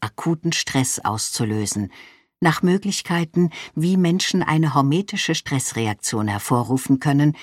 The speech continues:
die nicht auf Bewegung beruht. Ich hatte mich schon lange mit dieser Frage beschäftigt, eigentlich schon seit ich neunzehnhundertachtundneunzig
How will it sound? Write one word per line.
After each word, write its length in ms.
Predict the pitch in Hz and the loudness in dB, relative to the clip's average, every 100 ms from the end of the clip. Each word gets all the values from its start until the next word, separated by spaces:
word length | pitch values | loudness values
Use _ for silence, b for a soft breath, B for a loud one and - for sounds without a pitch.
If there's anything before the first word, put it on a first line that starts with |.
| B 185 | B 0
die 120 | 185 | 4
nicht 480 | 214 240 - - - | 4 4 -2 -14 -8
auf 180 | 95 - | -8 -4
Bewegung 560 | 104 107 123 95 92 87 | -2 2 2 2 -8 -10
beruht. 560 | 85 82 80 - - _ _ _ _ _ _ _ _ _ _ b b b b - | -12 -12 -14 -16 -18 _ _ _ _ _ _ _ _ _ _ b b b b -2
Ich 160 | 202 | 0
hatte 200 | 208 208 | 2 2
mich 200 | 185 170 | 2 2
schon 200 | - 175 | 2 4
lange 320 | 160 156 151 | 6 6 6
mit 240 | 117 104 101 | 4 0 -4
dieser 240 | 101 101 | -2 -2
Frage 440 | - - 120 117 104 | -2 -2 0 0 -2
beschäftigt, 760 | 101 - 110 - - - - b b b b b _ | -2 -2 -4 -8 -14 -14 -16 b b b b b _
eigentlich 460 | 156 175 208 208 - | 0 0 -2 -2 -4
schon 260 | 226 240 | 2 2
seit 240 | 220 190 156 | 2 0 -4
ich 140 | - | -2
neunzehnhundertachtundneunzig 1500 | 175 214 214 175 165 151 - - 147 135 123 143 156 151 - | -2 0 0 2 2 0 -2 -4 -2 2 4 4 2 0 -2